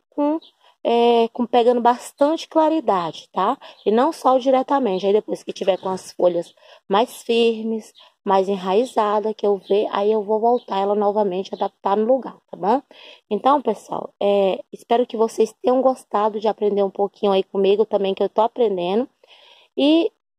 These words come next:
pra vocês que estão iniciando aí, é, ajudar a quem tiver alguma, com alguma planta, né?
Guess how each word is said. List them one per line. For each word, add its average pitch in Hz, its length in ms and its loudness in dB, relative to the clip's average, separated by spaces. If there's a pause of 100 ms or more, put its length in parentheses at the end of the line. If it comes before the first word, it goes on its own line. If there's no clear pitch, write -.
(220)
pra 320 140 4
vocês 302 480 0
que - 80 -12
estão 240 300 0
iniciando 220 600 0
aí, 208 320 2 (640)
é, 220 580 2
ajudar 240 680 0 (180)
a 220 120 0
quem 226 240 0
tiver 202 340 -2
alguma, 208 480 0
com - 140 -6
alguma 202 280 0
planta, 202 480 -4
né? 185 220 -6